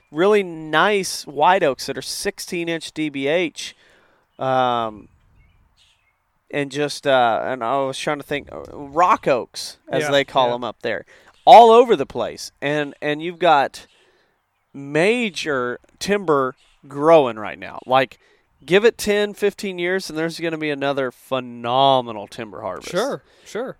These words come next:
Speaker 1: And so I know some of you guys in this town don't like that paper mill, but
Speaker 2: <laughs>
Speaker 1: guys like Will and Rob, they're loving it because making money and improving habitat.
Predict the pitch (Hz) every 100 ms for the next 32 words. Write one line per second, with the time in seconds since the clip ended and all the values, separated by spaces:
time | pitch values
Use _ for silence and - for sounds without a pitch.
0 | _ 139 143 - 139 143 165 170 165 165
1 | 165 165 156 151 160 160 143 139 147 -
2 | 147 151 160 139 139 127 139 - 151 -
3 | 151 - 156 156 151 143 139 - - 196
4 | 156 156 139 147 147 165 170 165 156 156
5 | - _ _ - 135 151 156 147 139 151
6 | 156 143 143 120 117 131 113 104 - 117
7 | - 113 - _ _ _ _ - 147 165
8 | 143 123 139 156 160 139 117 147 135 127
9 | 123 110 - 107 -